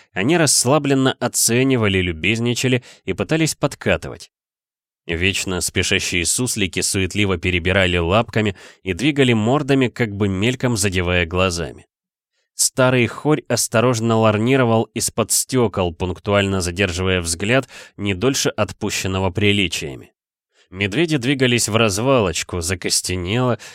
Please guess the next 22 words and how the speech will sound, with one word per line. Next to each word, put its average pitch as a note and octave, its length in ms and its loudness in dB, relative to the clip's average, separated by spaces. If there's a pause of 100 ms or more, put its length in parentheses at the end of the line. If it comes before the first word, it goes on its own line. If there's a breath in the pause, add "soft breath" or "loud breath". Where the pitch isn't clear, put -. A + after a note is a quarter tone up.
(160 loud breath)
и F2+ 100 -2
мрачно D3+ 460 0
вперяли A2 580 2
взор. F#2+ 460 -4 (560)
Приходилось C3 580 0
напрягаться C3+ 680 0
и C3 40 4
отступать - 560 -2
в - 80 -4
сторону, G2 580 2
избегая F2+ 500 -2
прямого F#2+ 400 0
столкновения. F2+ 880 -2 (800)
Женские F#2 720 -2
особи G2+ 400 0
всех G2 360 0
мастей, B2 560 -2 (300 loud breath)
паучихи, G#2+ 720 0
цацы, G#2 580 0
павлинихи, G2 840 0
косились C#3+ 540 0
завистливо, A2 840 0